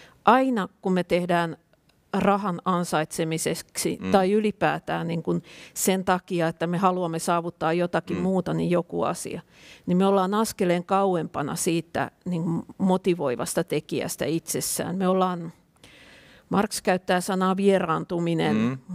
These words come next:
Speaker 1: mu-, aika löysässä merkityksessä, mutta
Speaker 2: Huomattavasti,
Speaker 1: ymmärrät,
Speaker 2: niin.
Speaker 1: ymmärrät, mitä,
Speaker 2: Mm.
Speaker 1: mitä
Speaker 2: Kyllä, kyllä.
Speaker 1: tarkoitan.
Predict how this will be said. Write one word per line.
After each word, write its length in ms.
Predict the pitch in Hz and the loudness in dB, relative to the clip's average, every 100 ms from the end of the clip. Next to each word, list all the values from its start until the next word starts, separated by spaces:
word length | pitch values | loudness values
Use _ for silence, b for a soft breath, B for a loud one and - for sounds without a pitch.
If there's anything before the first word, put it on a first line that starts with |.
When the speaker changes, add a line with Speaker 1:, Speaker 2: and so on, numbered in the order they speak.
| 180 | -4
Speaker 1:
mu-, 480 | 180 175 - - - | -2 -2 -2 -6 -6
aika 400 | - 170 170 139 - - - | -2 -2 0 -2 -4 -14 0
löysässä 480 | 185 180 190 175 165 | 2 2 -2 -4 -2
merkityksessä, 760 | 175 170 170 - 165 - 160 185 | 0 -2 -4 -4 -4 -2 -2 -2
mutta 120 | 185 | 0
Speaker 2:
Huomattavasti, 320 | 185 220 240 | 2 2 2
Speaker 1:
ymmärrät, 440 | 240 202 185 180 180 | 2 0 0 -2 -2
Speaker 2:
niin. 160 | 190 | 2
Speaker 1:
ymmärrät, 360 | 226 208 185 - | 4 2 0 -2
mitä, 420 | 175 180 165 160 | 0 0 0 -2
Speaker 2:
Mm. 60 | 180 | -2
Speaker 1:
mitä 220 | 175 170 | 0 0
Speaker 2:
Kyllä, 260 | 165 175 165 | 0 0 2
kyllä. 140 | - | 0
Speaker 1:
tarkoitan. 360 | 95 123 131 | 0 0 -4